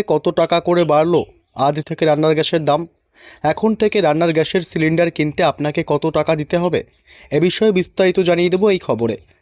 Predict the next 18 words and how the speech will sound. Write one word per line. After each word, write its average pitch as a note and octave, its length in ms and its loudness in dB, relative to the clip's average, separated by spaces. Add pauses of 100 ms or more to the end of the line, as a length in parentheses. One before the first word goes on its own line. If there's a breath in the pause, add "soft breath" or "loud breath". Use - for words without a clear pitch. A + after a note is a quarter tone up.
বিস্তারিত E3+ 500 0
জানতে E3+ 300 0
হলে G3+ 180 2
ভিডিওটি D3 420 0
অবশ্যই D3+ 440 0
শেষ D3 240 -2
পর্যন্ত E3 400 0
দেখবেন। F3+ 320 2 (460 loud breath)
আপনি E3+ 300 0
বর্তমানে F#3+ 500 2
যে D#3+ 180 2
জেলা C3 240 2
থেকে E3 260 -2
ভিডিওটি D3 380 0
দেখছেন, C#3+ 420 0 (380 loud breath)
আপনার G3 420 0
সে G#3 200 0
জেলার C#3 320 2